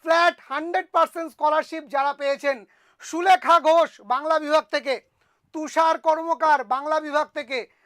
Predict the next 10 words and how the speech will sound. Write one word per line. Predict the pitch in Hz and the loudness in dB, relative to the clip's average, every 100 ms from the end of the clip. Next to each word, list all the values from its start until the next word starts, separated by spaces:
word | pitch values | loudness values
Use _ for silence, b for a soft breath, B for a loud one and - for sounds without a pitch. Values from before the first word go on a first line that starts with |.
| _ | _
মানসী | 220 247 302 339 - 339 | -6 -4 -2 -4 -6 -6
দণ্ডপাট | 320 311 311 320 311 294 | -2 -4 -4 -2 0 0
বাংলা | 226 269 302 311 | -2 -6 -2 -4
বিভাগ | 311 302 302 | -2 -6 -6
থেকে, | 294 269 262 - b b - | -10 -6 -8 -8 b b -2
হৈমন্তী | 269 320 339 339 311 320 | -2 0 -6 -8 -4 0
হাজরা | 294 294 320 320 | 0 0 2 2
বাংলা | 285 269 285 320 311 | 2 0 0 0 0
বিভাগ | 302 311 - | 0 -2 -4
থেকে, | 285 262 233 | -10 -10 -12